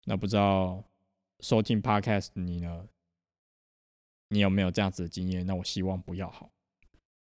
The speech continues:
那我自己是有很多这样子的经验，比如说原本奥地利要去念书，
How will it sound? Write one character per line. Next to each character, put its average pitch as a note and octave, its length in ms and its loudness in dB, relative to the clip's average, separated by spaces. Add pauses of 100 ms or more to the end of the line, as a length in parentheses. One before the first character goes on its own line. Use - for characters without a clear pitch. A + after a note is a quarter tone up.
那 G#2 80 0
我 F#2+ 100 2
自 G2+ 180 -2
己 F#2 140 -2
是 G#2 140 -4
有 F#2 160 2
很 E2+ 180 -8
多 F#2 180 -4
这 F#2+ 120 -2
样 F#2 120 -2
子 - 120 -16
的 - 60 -20 (100)
经 F2+ 320 -6
验， F2 200 -6 (640)
比 F#2+ 100 -4
如 F#2 120 -2
说 F#2 680 -2 (120)
原 F#2 180 -4
本 F2+ 340 -6 (680)
奥 G2 200 0
地 F#2 220 -2
利 F#2 180 0
要 F#2 160 0
去 - 160 -8
念 F#2 260 -2
书， F2 460 -12